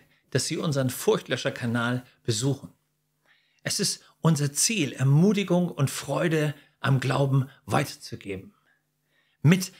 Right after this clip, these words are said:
einer monatlichen Spende von zehn Euro helfen Sie uns, diese wertvolle Arbeit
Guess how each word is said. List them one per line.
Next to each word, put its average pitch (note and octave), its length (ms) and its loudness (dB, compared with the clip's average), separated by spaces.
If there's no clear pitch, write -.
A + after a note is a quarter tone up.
einer D3+ 280 0
monatlichen F3 600 4
Spende F#3 420 0
von C3 260 -2
zehn D#3+ 380 0
Euro C#3+ 500 2
helfen F#3+ 440 -2
Sie C3+ 140 2
uns, C#3+ 380 -4
diese E3 500 2
wertvolle C#3 580 -2
Arbeit C3 400 -2